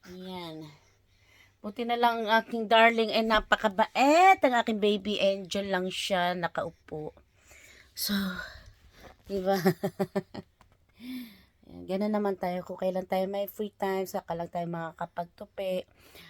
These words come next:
At saka, mas nakakagawa ako kapag nasa school si Sarah. Kasi kapag, day, nandito siya, Diyos,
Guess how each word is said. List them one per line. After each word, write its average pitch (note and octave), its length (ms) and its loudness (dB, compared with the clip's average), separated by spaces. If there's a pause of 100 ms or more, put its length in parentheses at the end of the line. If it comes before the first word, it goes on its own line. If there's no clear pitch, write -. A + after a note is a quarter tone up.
(140)
At F#3 80 -10
saka, G#3 400 2
mas G#3 240 -4
nakakagawa G3 640 2
ako F#3+ 400 -6
kapag F3+ 320 -8
nasa F3+ 320 -8
school - 240 -10
si F#3 80 -16
Sarah. F3 560 -6 (560)
Kasi A#3+ 240 -8
kapag, B3 320 -6
day, A#3 240 -2
nandito A3 400 -4
siya, G#3+ 240 -2
Diyos, G#3+ 320 -2